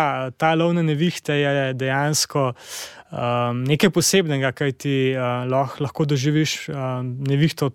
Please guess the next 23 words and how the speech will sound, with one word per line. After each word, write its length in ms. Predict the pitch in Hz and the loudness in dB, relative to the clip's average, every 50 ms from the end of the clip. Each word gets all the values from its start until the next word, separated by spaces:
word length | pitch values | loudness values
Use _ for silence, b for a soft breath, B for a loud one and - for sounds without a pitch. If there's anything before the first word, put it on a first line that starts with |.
| _ _ | _ _
pod, 240 | - 151 135 - _ | -4 -4 -4 -4 _
povsem 400 | - - - - - 170 151 139 | -6 -2 0 2 4 4 4 4
blizu, 520 | 131 151 175 214 226 175 202 214 202 175 - b b b b b b b b b b - | 4 6 6 6 6 6 4 4 4 2 -2 b b b b b b b b b b -8
in, 380 | 160 147 147 147 147 147 143 139 | -4 -2 0 0 2 0 0 0
um, 760 | 139 135 135 135 131 131 131 127 127 127 127 127 127 123 113 _ _ - - - | 0 2 2 2 2 2 0 0 0 -2 -2 -2 -4 -4 -6 _ _ -20 -14 -8
in 280 | - 165 143 139 135 127 120 120 _ | -4 -2 0 2 0 0 -2 -6 _
pač 320 | - 143 139 - - - | -2 -2 -2 0 0 0
vidiš 440 | 139 143 160 135 143 143 - - - | 4 4 4 4 4 2 2 2 0
vse 220 | - - - 160 | 0 2 2 2
te 140 | - - 151 | 2 2 -2
strukture 640 | - - - - 139 147 - - - - 190 180 165 | -4 -4 -8 -6 -6 -6 -6 -4 2 4 4 6 6
oblakov, 800 | 160 151 131 151 156 156 156 135 - - 151 147 143 139 139 127 B B B B B B B | 4 2 2 2 2 2 0 -2 -6 -4 -2 0 0 0 0 -2 B B B B B B B
um, 460 | - 139 127 123 123 123 123 123 120 | -14 -10 -6 -4 -4 -4 -4 -6 -6
potem 480 | - - 123 - - 147 143 139 135 131 127 127 123 123 123 120 | -8 -10 -10 -4 0 0 0 0 0 0 -2 -2 -2 -4 -4 -6
kako, 460 | - - 131 - - - - 151 147 143 139 135 131 | -6 -6 -6 -6 -4 0 2 4 4 4 4 2 0
recimo, 500 | 131 131 127 - - - 143 139 135 131 127 127 127 123 123 123 127 131 131 131 | 0 -2 -2 -4 -2 -2 0 0 0 0 0 0 0 0 -2 -2 -4 -6 -6 -8
če 240 | 127 - - - 147 | -6 -4 -2 0 0
je 40 | 139 | 0
močna 400 | 135 131 135 135 - - - 147 | 2 2 0 0 0 0 2 2
nevihta, 600 | 143 143 135 156 165 - - - - 147 135 123 B B B B B B B B | 4 4 6 4 4 4 2 2 2 2 2 0 B B B B B B B B
um, 520 | - 131 127 123 123 123 123 127 131 127 | -6 -4 -2 -2 -2 -2 -2 -4 -4 -2
razne, 800 | 131 143 135 139 139 143 139 123 147 143 139 135 131 131 131 131 - _ _ _ _ _ _ _ 247 | 0 2 4 6 6 4 2 0 0 0 0 0 0 -2 -2 -4 -8 _ _ _ _ _ _ _ -8
recimo, 640 | 214 165 143 131 123 - - 151 147 139 135 131 | -4 -2 -2 0 0 0 2 2 2 4 4 4